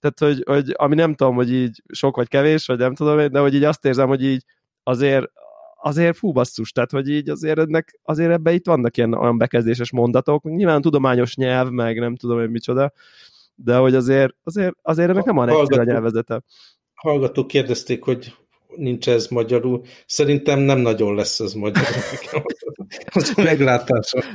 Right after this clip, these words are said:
Speaker 1: De
Speaker 2: Mint
Speaker 1: egy,
Speaker 2: hogy
Speaker 1: ö,
Speaker 2: kínaiul se fog megjelenni.
Speaker 1: de egy szép kezdeményezés lenne egyébként ezt magyarul megjelentetni, az, ö, az, az, az biztos, mert, ö, mert té-, tényleg, tényleg hiánypótló, és, ö, és, és ez a rendszerező dolog, ez, ez, tehát nekem, nekem,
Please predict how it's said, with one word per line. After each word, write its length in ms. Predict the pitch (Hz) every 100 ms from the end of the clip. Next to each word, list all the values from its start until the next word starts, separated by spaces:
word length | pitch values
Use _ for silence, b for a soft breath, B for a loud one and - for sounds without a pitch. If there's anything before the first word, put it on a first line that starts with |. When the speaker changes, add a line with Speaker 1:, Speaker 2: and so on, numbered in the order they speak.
| -
Speaker 1:
De 140 | 151 156
Speaker 2:
Mint 180 | 156 165
Speaker 1:
egy, 60 |
Speaker 2:
hogy 100 | 165
Speaker 1:
ö, 40 | 170
Speaker 2:
kínaiul 560 | 170 151 135 131 127 127
se 220 | - 120
fog 180 | 127 117
megjelenni. 300 | 120 117 143
Speaker 1:
de 80 | 170
egy 140 | 180
szép 260 | 120 214 208
kezdeményezés 680 | 156 131 131 123 120 120 131
lenne 240 | 123 120
egyébként 460 | 117 113 107 117 113
ezt 140 | 120
magyarul 320 | 123 113 110 110
megjelentetni, 680 | 107 107 113 - - 117
az, 220 | 110 110 -
ö, 420 | 117 117 120 120 -
az, 240 | 117 123 -
az, 180 | 127 -
az 160 | 131
biztos, 500 | 127 139 - 117 127 - B B B -
mert, 460 | 120 117 120 _
ö, 320 | 123 117 117 117
mert 180 | 123 -
té-, 140 | 147
tényleg, 500 | 139 147 123 107 - -
tényleg 320 | 131 113 110
hiánypótló, 680 | 117 104 104 113 104 107 104
és, 220 | 107 -
ö, 300 | 117 120 120
és, 280 | - 127 117
és 120 | 123
ez 100 | 127
a 40 | 131
rendszerező 520 | 139 127 127 120 117
dolog, 280 | 117 117 113
ez, 120 | 113 -
ez, 160 | 131 - _
tehát 200 | 135 143
nekem, 300 | 143 139 127
nekem, 400 | 143 - 127